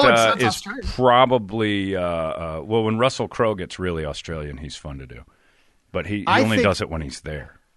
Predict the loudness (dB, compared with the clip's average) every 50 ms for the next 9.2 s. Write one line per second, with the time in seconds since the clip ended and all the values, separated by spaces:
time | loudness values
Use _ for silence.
0 | _ _ _ _ _ _ _ _ _ _ _ -4 -4 -2 0 2 2 2 4 2
1 | 2 2 2 2 2 2 2 0 0 0 0 2 2 0 -2 -6 -8 -12 -16 -14
2 | -14 -14 -14 _ _ -20 -18 -14 -10 -6 -4 -4 -4 -4 -6 -10 -12 -12 -10 -8
3 | -6 -6 -6 -6 -8 -10 -12 -14 -16 -20 _ _ _ _ -6 -4 -4 -4 -6 -8
4 | -4 0 4 6 6 6 6 6 6 4 4 2 -2 -4 0 2 4 6 6 4
5 | 4 2 -2 -6 -4 -2 0 0 0 0 0 0 2 4 4 6 6 6 6 6
6 | 4 4 4 4 4 4 4 2 4 4 6 6 4 4 2 2 4 4 4 4
7 | 2 -2 -12 -14 -6 -2 0 0 2 2 2 2 0 0 -4 _ _ -12 -10 -8
8 | -8 -8 -8 -2 2 4 4 4 4 4 2 2 4 4 6 6 6 4 0 -4
9 | -8 -8 -10